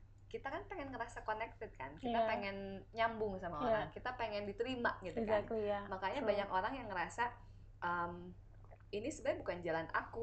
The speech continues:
Speaker 1: gitu,
Speaker 2: Yeah.
Speaker 1: tapi orang tua aku minta kayak gini,
Speaker 2: Mm-hmm.
Speaker 1: semua orang kayak gini,
Speaker 2: Mm-hmm.
Speaker 1: nanti kalau misalnya gue pindah
Speaker 2: Yeah.
Speaker 1: sendiri gimana? Tapi
Speaker 2: Yeah.
Speaker 1: kayak orang-orang yang aku feature di podcast ini, khususnya salah satunya kamu gitu kan,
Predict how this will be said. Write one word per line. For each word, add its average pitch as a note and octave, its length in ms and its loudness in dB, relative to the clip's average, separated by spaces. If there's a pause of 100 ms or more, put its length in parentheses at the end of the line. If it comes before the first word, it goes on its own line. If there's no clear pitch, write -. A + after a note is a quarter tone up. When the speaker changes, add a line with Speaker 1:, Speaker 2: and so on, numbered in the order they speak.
Speaker 1:
gitu, - 220 -6 (340)
Speaker 2:
Yeah. C4 160 0
Speaker 1:
tapi A#3+ 960 2 (1120)
orang F#3+ 280 2
tua F#3 220 -4
aku B3+ 160 -6
minta F3+ 320 -4
kayak D#3 220 -6
gini, C#3 340 -4
Speaker 2:
Mm-hmm. A#3+ 100 6
Speaker 1:
semua G#3 300 4
orang G#3+ 80 2
kayak F3 240 -4
gini, B3 140 2
Speaker 2:
Mm-hmm. A3 180 0
Speaker 1:
nanti F#3 80 -4
kalau B3 160 -6
misalnya G#3+ 220 -6
gue F#3 100 2
pindah A3 140 6
Speaker 2:
Yeah. G#3+ 180 4
Speaker 1:
sendiri G#3+ 180 -2
gimana? C#3+ 360 -6 (100)
Tapi A3+ 160 0
Speaker 2:
Yeah. G#3+ 100 2
Speaker 1:
kayak A#3 200 4
orang-orang E3 480 0
yang D#3+ 120 -6 (460)
aku E3+ 320 -4
feature D#3+ 400 -4
di D3+ 80 -8
podcast D3+ 480 -6
ini, A3+ 320 -4 (400)
khususnya D#3+ 560 -6
salah G#3+ 160 2
satunya G#3 240 0
kamu A#3 320 0
gitu D#3 160 -4
kan, E3+ 240 -2